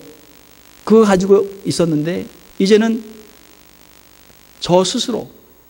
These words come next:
저 스스로 서야 되는데 제가 삼 년 만에 깨달았어요. "아, 나에게 믿음이 없구나."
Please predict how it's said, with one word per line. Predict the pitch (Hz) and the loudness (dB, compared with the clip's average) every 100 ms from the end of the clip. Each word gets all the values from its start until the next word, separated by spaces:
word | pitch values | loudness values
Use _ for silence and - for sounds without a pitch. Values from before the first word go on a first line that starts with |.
| _ _ _ _ _ _ _ - | _ _ _ _ _ _ _ -18
저 | - 170 | -2 -2
스스로 | 170 220 214 196 170 - | 0 -4 -4 -2 -4 -10
서야 | - 160 | -8 -8
되는데 | 160 117 107 78 - - _ _ _ _ - - | -6 -6 -6 -8 -10 -16 _ _ _ _ -20 -8
제가 | - 143 | -2 0
삼 | - - 220 | 0 2 2
년 | 220 208 | 4 2
만에 | 175 180 226 - - _ _ _ _ _ | 0 0 -4 -10 -20 _ _ _ _ _
깨달았어요. | - 175 160 127 - - _ _ _ _ - | -4 -2 -2 -4 -10 -20 _ _ _ _ -12
"아, | 98 101 92 - - - | -8 -8 -10 -18 -20 -6
나에게 | 107 110 107 104 104 | 0 2 2 0 0
믿음이 | 110 110 117 101 | 0 4 4 2
없구나." | - 107 98 | -2 -8 -10